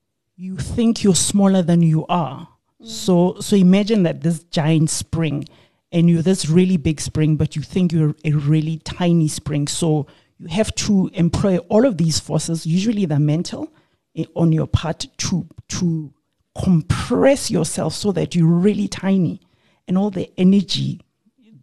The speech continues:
Speaker 1: that, that goes into making yourself so small.
Speaker 2: Yes.
Speaker 1: And i-, it's heavy and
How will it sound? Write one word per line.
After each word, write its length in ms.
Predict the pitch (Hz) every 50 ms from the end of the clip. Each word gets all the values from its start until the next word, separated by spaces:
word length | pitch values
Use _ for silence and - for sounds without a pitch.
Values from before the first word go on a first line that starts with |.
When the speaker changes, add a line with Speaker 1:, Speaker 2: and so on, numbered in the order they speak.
| _ -
Speaker 1:
that, 360 | 180 175 170 - - - -
that 320 | 175 175 147 151 147 - -
goes 480 | - 185 185 196 214 226 226 196 156
into 240 | 180 175 175 - 175
making 380 | 165 165 165 156 - - 175 160
yourself 400 | 156 160 - - 170 - 165 -
so 240 | - - 202 190
small. 680 | 165 - - - 180 180 175 - - - 113 151 - _ _ _
Speaker 2:
Yes. 480 | 208 196 _ _ - - _ _ _ _ _
Speaker 1:
And 160 | 247 175 160
i-, 200 | 151 156 180 - _ -
it's 180 | 165 _ -
heavy 640 | - - - 180 190 220 190 180 180 170 160 165 - -
and 320 | 170 165 165 160 151 -